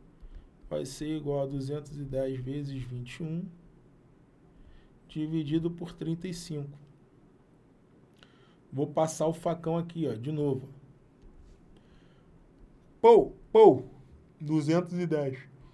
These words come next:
por trinta e cinco vai dar seis. Seis vezes vinte e um vai dar cento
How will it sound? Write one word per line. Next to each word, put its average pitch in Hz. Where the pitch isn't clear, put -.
por 180
trinta 160
e 143
cinco 170
vai 143
dar 165
seis. 147
Seis 165
vezes 147
vinte 143
e 170
um 175
vai 143
dar 147
cento 147